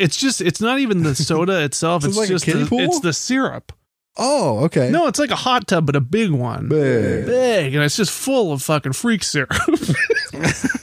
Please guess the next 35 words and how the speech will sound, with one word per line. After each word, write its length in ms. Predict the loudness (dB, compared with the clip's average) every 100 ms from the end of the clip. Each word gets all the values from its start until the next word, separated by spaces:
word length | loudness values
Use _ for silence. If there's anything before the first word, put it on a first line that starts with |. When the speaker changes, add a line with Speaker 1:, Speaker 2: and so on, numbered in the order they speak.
| -8
Speaker 2:
And 920 | -8 -6 -6 -10 -6 -2 -2 -2 0 0
the 100 | 0
Speaker 1:
Syrups 320 | 0 0 0
that 60 | 0
Speaker 2:
idea 160 | 0
Speaker 1:
freaks 240 | 0 0 0
Speaker 2:
is 60 |
Speaker 1:
like. 200 | 0 -2
Speaker 2:
it 120 | -2 -2
atta-, 220 | -2 0
it 40 | -2
attracts 500 | -2 -2 0 -2 -6
your, 120 | -6 -6 -6
your 140 | -2
Speaker 1:
It 80 | 0
attracts 480 | 0 0 0 0 0
the 80 | -2
freaks, 520 | 0 2 2 0 0
Speaker 2:
Mm-hmm. 380 | 2 2 -2 -6 -2
Speaker 1:
and 140 | 2
they 80 | 2
go 220 | 2 2
into 120 | 2
the 80 | -2
tub, 520 | 0 0 2 0 -4 -10 _ -2
Speaker 2:
And 160 | 2
Speaker 1:
and 80 | 4
they 60 | 2
Speaker 2:
they 40 |
Speaker 1:
sit, 220 | 2 0
you 140 | 2 2
know, 120 | 2
they 180 | 2 2
Speaker 2:
they 40 |
drown. 480 | 2 2 0 -4